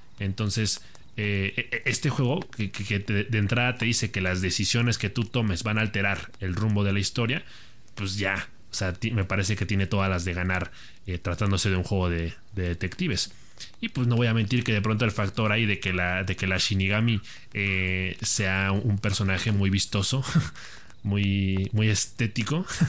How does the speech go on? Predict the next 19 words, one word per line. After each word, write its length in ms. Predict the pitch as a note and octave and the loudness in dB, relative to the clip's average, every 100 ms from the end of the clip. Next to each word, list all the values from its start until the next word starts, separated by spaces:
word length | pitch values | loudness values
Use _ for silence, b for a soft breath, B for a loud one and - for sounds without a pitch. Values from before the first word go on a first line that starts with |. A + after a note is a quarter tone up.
| - | 0
<laughs> 380 | - - - - | -14 -14 -14 -6
es 140 | - G2+ | 0 2
algo 160 | G#2 | 2
que 120 | G2+ | 2
de 80 | F#2 | 2
pronto 220 | G2 G2+ | 2 2
también 200 | F#2+ F#2+ | 4 2
me, 100 | F#2+ G#2 | 2 0
me 120 | F#2+ | 0
causa 280 | G2 G2+ G#2 | 2 4 4
mucha 420 | G2+ G2 G#2 F#2+ | 4 2 2 2
intriga 400 | F#2+ G2+ G2+ C#3+ | 2 2 2 2
y 60 | |
digo, 220 | G#2+ F#2+ E2+ | 2 2 2
"Oye, 420 | G#2+ A#2+ G#2 G#2+ B B - A#2+ | 2 4 2 0 B B -10 -2
e-, 160 | G2 - | -2 0
e-, 140 | A2 | 0
esto 280 | G2 - A#2+ | 0 0 0
sí, 220 | - A#2 | 2 0